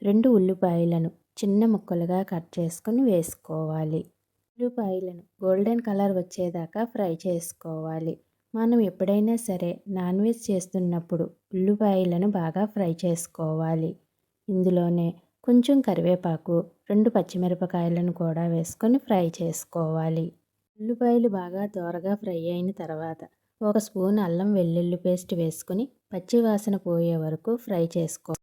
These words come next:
అల్లం వెల్లుల్లి పేస్ట్ బాగా ఫ్రై అయిన తర్వాత ఇందులో ఒక స్పూన్ ధనియాల పౌడరు, హాఫ్ టీ స్పూన్ గరం మసాలా, రెండు స్పూన్ల కారం, అర టీ స్పూన్ పసుపు, టేస్ట్కి సరిపడా సాల్ట్ వేసుకుని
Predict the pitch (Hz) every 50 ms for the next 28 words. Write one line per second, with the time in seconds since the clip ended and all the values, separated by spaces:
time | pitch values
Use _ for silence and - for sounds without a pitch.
0 | _ 196 196 190 190 196 226 254 269 262 220 196 196 196 190 196 190 - 196 190
1 | 190 - - 214 180 185 170 165 160 196 208 202 - 196 175 170 175 175 175 175
2 | 175 175 - 170 165 165 170 165 165 165 - 165 - - _ _ _ - 220 190
3 | 190 180 180 175 175 175 170 170 170 - _ 196 190 190 220 220 214 - - 180
4 | 180 185 202 226 226 202 175 170 170 175 170 170 180 170 - 175 170 165 165 156
5 | 175 170 165 165 160 - _ _ _ _ - - 190 190 208 202 - 202 190 185
6 | 185 185 - - 185 180 180 180 175 185 165 160 165 160 165 165 165 - - 175
7 | 170 165 170 170 170 165 160 - - _ _ _ _ _ - 190 190 208 214 254
8 | 247 - - 190 185 180 180 190 208 208 208 196 170 165 165 165 165 160 160 165
9 | - _ _ _ _ - 185 185 190 196 - 226 214 208 - - - 185 180 175
10 | 170 - 165 156 - - - - 180 170 165 156 - _ _ _ _ - - 196
11 | 196 196 196 - - 220 226 220 220 202 175 170 185 175 185 185 185 - - 165
12 | 160 160 160 160 - 185 185 180 170 170 165 - - - - 190 185 208 254